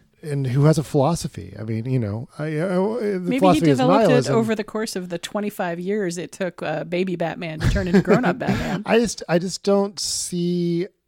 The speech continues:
Speaker 1: I just don't see enough connective tissues there. I think they're two very different interpretations of, of the character.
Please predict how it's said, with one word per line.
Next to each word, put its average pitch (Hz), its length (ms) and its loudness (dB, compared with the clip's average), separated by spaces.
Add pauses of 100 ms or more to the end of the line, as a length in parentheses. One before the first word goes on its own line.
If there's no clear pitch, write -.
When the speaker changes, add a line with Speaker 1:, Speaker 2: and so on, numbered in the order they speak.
(120)
Speaker 1:
I 156 120 0
just 165 180 0
don't 170 180 -4
see 147 300 -2
enough 131 240 -2
connective 117 400 -2
tissues 110 460 -4
there. 104 120 -4
I 92 60 -8
think 107 140 -4
they're 117 120 -2
two 123 280 -2
very 107 200 0
different 101 280 -6
interpretations 95 800 -8
of, 92 180 -10
of 95 200 -10
the 104 80 -14
character. 104 600 -10